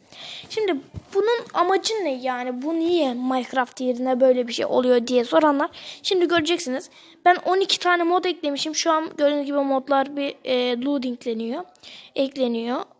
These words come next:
E, Minecraft kontrol ediliyor. Normalde modlu survival çekecektim.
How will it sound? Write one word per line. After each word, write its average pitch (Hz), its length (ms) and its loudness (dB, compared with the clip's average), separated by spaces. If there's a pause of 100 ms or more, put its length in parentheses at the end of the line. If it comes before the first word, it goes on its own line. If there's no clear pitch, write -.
(140)
E, 233 220 -4
Minecraft 254 560 -4
kontrol 254 440 0
ediliyor. 233 460 -4 (3000)
Normalde 349 360 8
modlu 359 320 4
survival 359 500 2
çekecektim. 285 640 -6